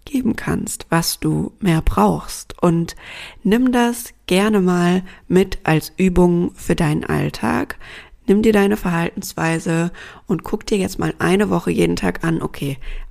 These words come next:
wann kommt dieses Verhalten? Und dann fragst du dich,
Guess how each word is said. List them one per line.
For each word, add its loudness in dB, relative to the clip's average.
wann 0
kommt -2
dieses 2
Verhalten? -2
Und 0
dann 2
fragst -2
du 0
dich, 0